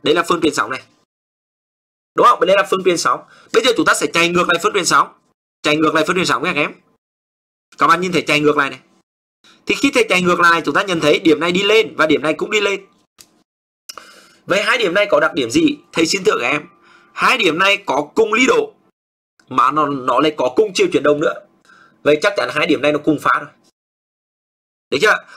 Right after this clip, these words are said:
Và hai điểm này nó cùng phá nhau ấy, mà nó sẽ gần nhau nhất. Các em nhìn thấy hai điểm này cùng phá và gần nhau nhất không? Thì hai điểm này cùng phá và gần nhau nhất thì nó chính là định nghĩa của một bước sóng em nhé.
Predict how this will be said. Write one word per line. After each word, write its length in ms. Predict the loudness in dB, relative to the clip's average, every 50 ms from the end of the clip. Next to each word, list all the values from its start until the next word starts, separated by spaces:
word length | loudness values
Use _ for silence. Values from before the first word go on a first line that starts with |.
| -20 -8 -2
Và 140 | 0 0 2
hai 140 | 2 0
điểm 160 | 0 0 0 2
này 100 | 2 0
nó 80 | 0
cùng 180 | 2 0 0 2 2
phá 180 | 2 2 2
nhau 260 | 2 2 0 2 0
ấy, 140 | -2 -4 -8 _ _ _ _ _ _ _
mà 220 | -2 2 4 4 4
nó 200 | 4 2 0 0
sẽ 160 | 0 -2 -4
gần 200 | -2 -4 -2 0
nhau 120 | 0 0
nhất. 240 | 0 -2 -6 -6 -4
Các 80 | -2 -2
em 140 | -2 -2 -2
nhìn 140 | -4 -2
thấy 120 | -2 -2 -2
hai 140 | -2 -2 0
điểm 140 | 0 0
này 140 | 0 -2 -2 2
cùng 140 | 0 0 2
phá 180 | 4 4 4
và 100 | 4 2
gần 120 | 0 0 0
nhau 120 | 0 -2
nhất 120 | -2 -2 -2
không? 140 | -4 -4 -8 _ _ _ _ _ _ _ _ _ _ _ _ _ _ _ _ _ _ _ _ _ _ _ _ _ _ _
Thì 100 | -2 0
hai 160 | 0 2 2 2
điểm 140 | 2 2
này 140 | 2 0 -2
cùng 240 | 0 0 -2 0 2
phá 180 | 4 4 4 4
và 60 | 2
gần 160 | 0 0 0
nhau 120 | 0 0 0
nhất 180 | -2 -2 -6 -6
thì 80 | -4 -2
nó 300 | 0 2 2 2 0 0 -2
chính 220 | -4 -2 0 0 0
là 80 | 0
định 220 | 0 0 0 0 2
nghĩa 220 | 2 2 0 0
của 120 | 0 0 0
một 160 | 0 0 -2
bước 140 | -2 -4 -2
sóng 220 | -2 -2 -4 -4
em 160 | -6 -8 -10
nhé. 60 | -10